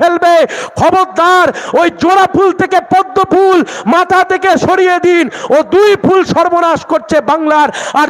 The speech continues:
দুই ফুল সর্বনাশ করছে খেটে খাওয়া সাধারণ মানুষের। সাবধান হতে হবে। লাল ঝান্ডা, কাস্তে হাতুড়ি তারা, বামফ্রন্ট,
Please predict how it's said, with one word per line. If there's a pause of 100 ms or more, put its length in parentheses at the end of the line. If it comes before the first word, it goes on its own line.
দুই
ফুল
সর্বনাশ
করছে
খেটে
খাওয়া
সাধারণ
মানুষের। (280)
সাবধান
হতে
হবে। (240)
লাল
ঝান্ডা, (300)
কাস্তে
হাতুড়ি
তারা, (280)
বামফ্রন্ট,